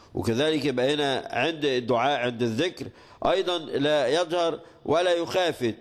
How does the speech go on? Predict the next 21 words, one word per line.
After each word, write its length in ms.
ولكن 500
يبتغي 420
بين 220
ذلك 640
سبيلا، 580
يبقى 280
بالصوت 460
اللي 100
هو 100
يسمع 340
نفسه 580
وإن 320
كان 340
من 140
حوله، 580
وبالتالي 920
على 200
ذلك 680
لكن 400
لا 180
يجهر 320